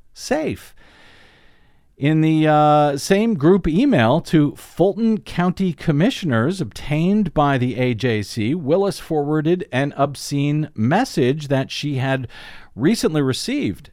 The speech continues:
as just one example of the threats that her office has received since opening her investigation into, uh, election interference by Trump and friends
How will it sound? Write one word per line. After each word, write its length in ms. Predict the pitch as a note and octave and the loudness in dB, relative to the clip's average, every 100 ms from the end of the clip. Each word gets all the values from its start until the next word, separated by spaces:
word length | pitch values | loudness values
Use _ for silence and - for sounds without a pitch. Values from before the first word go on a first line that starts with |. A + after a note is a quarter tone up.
| - | -4
as 320 | C#3 C#3 C#3 | 0 2 0
just 280 | A#2 D3+ - | 0 -2 -2
one 240 | A#2 E3 | 0 2
example 640 | F3+ A#2 C3+ G3+ A#3+ C#3 D3 | 2 0 2 2 2 0 0
of 160 | B2+ B2 | -2 -2
the 120 | C3 | -4
threats 440 | - D3 F3+ F3+ | -4 0 0 0
that 180 | D#3+ A#2 - | -2 -2 -2
her 260 | E3 G#3+ G#3+ D3+ | -4 -2 -2 0
office 440 | G3+ A#3 B2+ A2+ | 0 0 -4 -4
has 260 | D#3 C#3+ A#2 | -4 -4 -4
received 600 | A2+ - A3 A3+ F#3+ - - - - - - | -8 -4 -2 0 -2 -4 -8 -8 -16 -16 -18
since 380 | - E3 D#3+ - - | -2 2 2 0 0
opening 440 | E3 F#3 F3+ D#3 D3 | 4 4 4 2 2
her 200 | C3 C#3 | 2 0
investigation 880 | B2+ C3 B2 A2+ C3+ C3 B2+ C3 C3 | 0 0 -2 -4 -2 -2 -2 -4 -4
into, 720 | A2+ A#2 - B2 A2+ G#2+ A2 | -4 -4 -4 -2 0 0 2
uh, 580 | A2 G#2+ G#2 G#2 G#2 G#2 - | 2 4 4 2 0 -4 -8
election 460 | - A#2+ A#2+ - A2 | -4 -2 -2 -4 -6
interference 640 | A2 G#2+ - C3+ B2 A#2 | -4 -6 -4 -4 -2 -4
by 240 | - A2 G2 | -4 -4 -4
Trump 420 | - - A#2 G2+ - | -6 -4 -4 -4 -6
and 240 | G#2 F#2+ | -4 -4
friends 680 | F#2 D3+ C#3+ C3 B2 A2+ - | -4 -2 0 0 -2 -4 -10